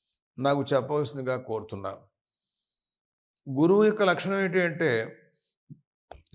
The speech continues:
శిష్యుడికి తెలిసేదాకా చెప్పడమే. అతనికి ఏ మార్గంలో చెబితే తెలుస్తుందో గురువుకు తెలుస్తుంది. అనేక రకాల మార్గాలు ఉన్నాయి చెప్పే విధానాలలో. అటువంటి వాట్లల్లో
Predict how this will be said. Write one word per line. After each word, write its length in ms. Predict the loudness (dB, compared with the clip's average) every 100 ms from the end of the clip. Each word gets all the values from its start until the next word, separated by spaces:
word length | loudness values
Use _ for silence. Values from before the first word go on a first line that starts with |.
| -20 _ -6
శిష్యుడికి 600 | 2 2 2 0 2 2
తెలిసేదాకా 720 | 2 2 2 2 4 2 2
చెప్పడమే. 500 | 0 -2 -4 -6 -8 -14 _ _ _ _ _ _ _ _ _ _ _ _ _ -10 -10 _ _ _ _ _ _ _ _ _ -2
అతనికి 400 | 0 2 4 6
ఏ 160 | 6
మార్గంలో 560 | 6 4 4 0 2 2
చెబితే 340 | 2 2 4
తెలుస్తుందో 640 | 4 2 0 -2 -6 -4 -2
గురువుకు 440 | 2 2 2 0
తెలుస్తుంది. 580 | -2 -4 -6 -8 -8 -10 _ -4
అనేక 220 | -2 0
రకాల 300 | 2 2 0
మార్గాలు 460 | 0 0 2 2
ఉన్నాయి 460 | 2 0 -4 -4 -4
చెప్పే 200 | -2 -2
విధానాలలో. 760 | 0 0 0 0 -2 -4 -10 -14 _ _ _ _ _ _ _ _ _ _ _ _ _ _
అటువంటి 440 | 2 4 2 4 4
వాట్లల్లో 880 | 4 4 0 2 2 2 0 -8